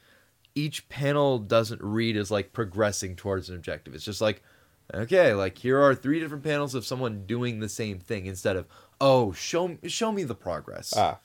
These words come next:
Speaker 2: okay.
Speaker 1: That, that was the thing that killed me. Um, oh, this was a thing that was interesting. Um,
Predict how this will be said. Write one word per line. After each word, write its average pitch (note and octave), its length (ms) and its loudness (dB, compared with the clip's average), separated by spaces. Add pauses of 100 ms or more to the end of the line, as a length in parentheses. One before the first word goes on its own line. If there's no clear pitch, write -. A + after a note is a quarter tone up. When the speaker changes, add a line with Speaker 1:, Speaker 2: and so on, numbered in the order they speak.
Speaker 2:
okay. B2 220 0
Speaker 1:
That, A#2+ 260 0
that D3+ 80 6
was C#3+ 180 2
the G#2+ 100 -4
thing F#2 180 -6
that C#2+ 100 -12
killed G1+ 240 -12
me. G1+ 140 -14 (960)
Um, G#2+ 720 0 (400)
oh, - 140 6
this D#3 180 0
was G3 120 2
a A2 80 2
thing G2+ 180 -4
that F2 60 -2
was F2+ 100 -6
interesting. F2+ 580 -4
Um, A2 340 0